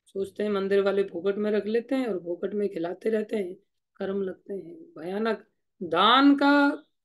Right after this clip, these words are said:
खाना मतलब लोहे के चने चबाने जैसा होता है। लोहे का चना चबाने पर पचाना भी बहुत कठिन हो जाता है, पचाना तो दूर, चबा ही नहीं सकते आप आसानी से, दांत तोड़ देगा,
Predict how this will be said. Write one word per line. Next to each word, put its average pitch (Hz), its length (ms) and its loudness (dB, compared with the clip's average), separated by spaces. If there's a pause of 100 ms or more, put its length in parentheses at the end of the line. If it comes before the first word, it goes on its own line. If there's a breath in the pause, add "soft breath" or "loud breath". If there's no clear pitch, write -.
खाना 247 340 0
मतलब 254 380 0
लोहे 226 300 4
के 240 180 -4
चने 220 300 -6
चबाने 190 420 -8
जैसा 180 360 -14
होता - 300 -20
है। - 60 -20 (640)
लोहे 170 320 -2
का 220 120 -4
चना 202 320 -8
चबाने 196 440 -8
पर 214 280 -8 (160)
पचाना 190 420 -6
भी 214 100 -4
बहुत 196 300 -6
कठिन 202 240 -6
हो 202 100 -2
जाता 202 300 -6
है, 220 140 -12 (380)
पचाना 208 400 -4
तो 214 100 -2
दूर, 214 360 0
चबा 185 260 -6
ही 214 100 2
नहीं 226 120 -2
सकते 220 320 -6
आप 214 180 -8
आसानी 202 380 -2
से, 202 80 2
दांत 208 440 -6
तोड़ 233 200 4
देगा, 226 480 2